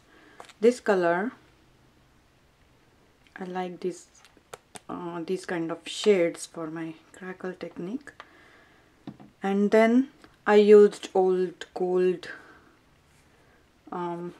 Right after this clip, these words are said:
school glue, nothing fancy. First I painted this, I dried really well. Then I put some, um,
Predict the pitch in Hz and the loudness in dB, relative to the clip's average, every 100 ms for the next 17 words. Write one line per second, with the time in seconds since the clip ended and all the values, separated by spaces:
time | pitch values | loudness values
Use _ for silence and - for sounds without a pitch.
0 | - - - 254 220 175 180 196 - _ | -20 -10 2 4 4 2 0 -2 -12 _
1 | _ _ _ _ 202 190 208 196 202 185 | _ _ _ _ -10 -8 -6 -6 -6 -6
2 | 185 - 269 - - - - - - _ | -6 -2 -2 -2 -6 -8 -8 -20 -20 _
3 | - 208 208 214 196 196 185 175 170 156 | 2 2 4 2 2 2 0 0 -2 0
4 | 190 233 294 - - 175 175 160 165 170 | 0 0 0 -8 -8 -4 -4 -4 0 2
5 | 165 165 165 170 170 175 165 190 233 349 | 2 0 -2 0 0 -2 0 0 0 -2
6 | - - - - - 185 180 185 - 175 | -2 -6 -6 -14 -8 -6 -6 -8 -6 -4
7 | 170 170 170 175 170 - 185 170 165 165 | -2 -6 -8 -8 -8 -8 -8 -6 -6 -10
8 | _ - - - - _ _ - 175 170 | _ -20 -20 -20 -20 _ _ -10 -8 -6
9 | 170 165 | -6 -8